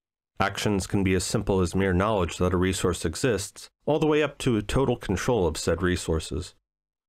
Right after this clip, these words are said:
Authorization often follows authentication, verifying the client's identity first. A simple example is a dictionary mapping unique identifiers, such as usernames or passwords, to their access permissions.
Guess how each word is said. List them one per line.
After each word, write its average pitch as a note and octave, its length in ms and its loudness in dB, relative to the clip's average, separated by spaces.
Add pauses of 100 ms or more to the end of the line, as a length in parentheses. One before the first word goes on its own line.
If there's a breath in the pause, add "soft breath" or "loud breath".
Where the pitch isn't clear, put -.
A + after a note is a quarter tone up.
(440)
Authorization G2 760 2
often F2+ 320 0
follows F2+ 360 0
authentication, F#2 840 -2 (160)
verifying B2+ 560 0
the G2 80 2
client's F2+ 460 -2
identity E2 480 0
first. - 500 -4 (680)
A - 60 -6
simple G2+ 340 0
example E2 480 0
is G2+ 140 2
a G#2+ 60 2
dictionary E2 580 0
mapping F#2 420 2
unique G#2 340 2
identifiers, F2 840 0 (100)
such - 240 -4
as F2+ 140 2
usernames E2 580 0
or D#2+ 60 -2
passwords, - 680 -2 (140)
to G#2+ 140 -2
their A2 160 2
access B2 420 -2
permissions. F2+ 800 -4